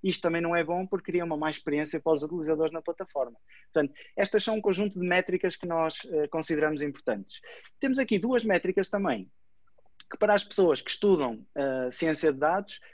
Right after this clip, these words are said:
certamente que vai ser a base de, de, do vosso estudo quando estão a falar de modelos, e no fundo é o recall e a precision. Portanto, a precision di-, diz que, eh, no fundo, avalia quão bom nós somos olhando para todo o conteúdo que nós classificamos como viola,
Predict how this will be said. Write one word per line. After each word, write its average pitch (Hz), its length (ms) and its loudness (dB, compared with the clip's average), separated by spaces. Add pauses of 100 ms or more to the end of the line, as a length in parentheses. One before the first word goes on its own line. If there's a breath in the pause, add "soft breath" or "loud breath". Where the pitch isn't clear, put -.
(120 loud breath)
certamente 185 560 0
que - 80 -10
vai 160 100 2
ser 160 180 -2
a 156 60 2
base 147 340 0
de, 135 260 -4
de, 143 380 -6
do 143 160 -4
vosso 143 500 2 (240 loud breath)
estudo 185 420 2
quando 147 180 0
estão 160 200 0
a 151 40 -4
falar 147 280 4
de 131 80 -6
modelos, 170 520 -2
e 220 100 -8
no 185 120 -2
fundo 160 300 -2
é 120 60 0
o 123 80 -2
recall 196 540 -2 (120)
e 190 100 0
a 196 40 -2
precision. 165 520 -4 (360 soft breath)
Portanto, 185 220 0
a 208 40 -2
precision 233 500 -2
di-, 214 160 -2
diz 190 260 0
que, 147 300 2 (280 loud breath)
eh, 156 200 4
no 175 120 -2
fundo, 214 220 2
avalia 196 400 2
quão 196 240 0
bom 160 180 2
nós 147 220 0
somos 214 320 -2
olhando 196 360 2
para 135 240 2
todo 269 380 -6
o 214 40 -6
conteúdo 170 540 0
que - 100 -12
nós 156 200 -4
classificamos 156 880 -2
como 127 600 -4
viola, 135 520 2